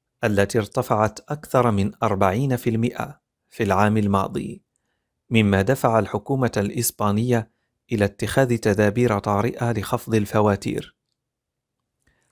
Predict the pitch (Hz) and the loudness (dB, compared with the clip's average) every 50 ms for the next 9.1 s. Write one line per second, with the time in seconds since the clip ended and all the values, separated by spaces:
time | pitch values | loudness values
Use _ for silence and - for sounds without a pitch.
0 | _ _ - 107 139 170 175 156 - - - 117 101 - 82 85 - 139 - - | _ _ 2 2 4 4 2 0 -2 -2 0 0 0 0 -2 -4 -6 -6 -6 -6
1 | - - - _ _ _ _ _ _ _ _ - 110 110 101 95 101 120 120 123 | -6 -8 -12 _ _ _ _ _ _ _ _ -4 -2 -2 -2 0 0 2 2 2
2 | 120 110 101 95 - 147 156 151 - _ - - 110 113 104 101 101 101 104 127 | 2 0 -4 -4 -2 -2 -2 -2 -6 _ -12 -4 0 0 2 2 0 0 -2 -4
3 | 135 - - - 123 135 135 - 139 120 - 120 113 - - 110 107 107 107 - | -4 -6 -8 -4 -2 0 0 0 -2 -2 -2 -6 -8 -4 -4 -2 -2 -2 -2 -2
4 | - - 123 123 110 98 - - _ _ _ _ _ _ _ _ _ _ - 117 | -2 -2 0 0 -2 -2 -4 -8 _ _ _ _ _ _ _ _ _ _ -2 -2
5 | 120 - - - 131 135 139 139 139 135 113 95 98 - - _ - 123 139 156 | -2 -2 -2 0 2 2 4 4 2 2 0 -2 -4 -8 -10 _ -6 -4 -2 -2
6 | 165 151 123 120 113 104 - - - 131 135 131 - 127 120 - 110 101 - - | -2 0 0 0 -2 -2 -4 -4 -2 -2 -2 -2 -4 -6 -6 -6 -4 -2 -2 -2
7 | - - - - 95 104 147 - _ _ _ _ _ _ _ _ _ _ _ - | -2 -2 -6 -10 -12 -12 -14 -16 _ _ _ _ _ _ _ _ _ _ _ -2
8 | 107 101 98 98 98 - - - 104 101 98 104 - - - 107 104 98 - - | 0 2 2 0 -2 -4 -4 -2 0 0 0 -2 -4 -6 -6 -6 -4 -4 -6 -6
9 | - 180 | -10 -14